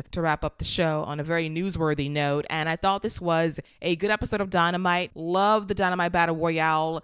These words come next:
The Ricky Starks M J F promo exchange was fantastic. The main event involving F T R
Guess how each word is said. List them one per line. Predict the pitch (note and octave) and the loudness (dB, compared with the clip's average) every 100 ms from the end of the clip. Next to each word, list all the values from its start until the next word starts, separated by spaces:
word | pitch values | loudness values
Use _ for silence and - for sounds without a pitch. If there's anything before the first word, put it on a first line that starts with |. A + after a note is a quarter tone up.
| - | -8
The | D#3+ | -6
Ricky | E3 G3+ - | -4 -6 -6
Starks | - F3+ F3 - | -2 0 0 -4
M | F3+ | -6
J | E3 E3 | -2 -2
F | D#3+ | -2
promo | F#3 D#3+ D3+ | -4 -2 -4
exchange | - - D#3 D#3 D3+ | -4 -4 -4 -4 -6
was | D3 | -8
fantastic. | - C3+ B2+ - G#3 G#3+ - G3 - | -6 -8 -4 0 2 0 -4 -6 -6
The | D#3 | -4
main | D#3 C#3+ | -2 -2
event | C#3+ E3 | 0 0
involving | D#3+ D3+ C#3+ D3+ | 2 0 0 -4
F | D3 | -4
T | - E3 | -4 0
R | D#3 D#3 D3+ | 2 2 0